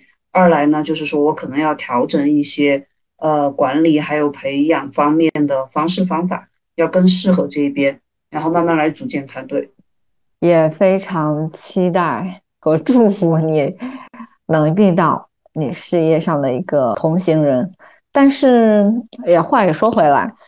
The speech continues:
Speaker 2: 不管是在职场啊，还有就是家庭婚姻里面，其实很多人与人的那个关系并没有说是完全笃定的、完全不变的，有一些流动可能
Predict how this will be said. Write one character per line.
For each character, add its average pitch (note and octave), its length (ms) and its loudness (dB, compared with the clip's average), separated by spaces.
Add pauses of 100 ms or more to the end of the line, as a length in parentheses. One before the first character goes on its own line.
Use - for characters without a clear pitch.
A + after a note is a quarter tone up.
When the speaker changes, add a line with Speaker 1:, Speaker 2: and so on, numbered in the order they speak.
(640)
Speaker 2:
不 D4 80 2
管 G3 180 4
是 F3 160 0
在 F3+ 180 2
职 D#3+ 280 2
场 E3 260 -2
啊， D#3 340 -4
还 E3 180 -2
有 D3+ 40 0
就 D#3+ 160 -2
是 D#3 100 0
家 E3 220 0
庭 E3+ 180 0
婚 G3+ 220 2
姻 G#3 100 4
里 D#3 120 0
面， C3+ 180 -4
其 G#3+ 160 0
实 A#3 220 4
很 E3+ 240 -2
多 F3 280 4 (280)
人 F#3 180 4
与 A#3 60 6
人 D3 320 2
的 - 220 2
那 D#3+ 200 0
个 C3+ 300 0
关 G3+ 280 2
系 D3 380 -2 (240)
并 A#3 260 2
没 E3 120 2
有 E3+ 260 2
说 D#3+ 420 2 (440)
是 - 160 0
完 D#3 200 4
全 D#3+ 300 -2
笃 D#3+ 120 2
定 F#3+ 380 0
的、 A2+ 240 -2 (520)
完 D3+ 260 -4
全 D#3 300 0
不 D#3 120 -2
变 F#3+ 380 2
的， - 220 -4
有 D#3+ 260 2
一 F#3+ 60 2
些 G#3+ 640 2
流 D#3 280 2
动 G3+ 220 4
可 - 180 -2
能 D#3 320 -2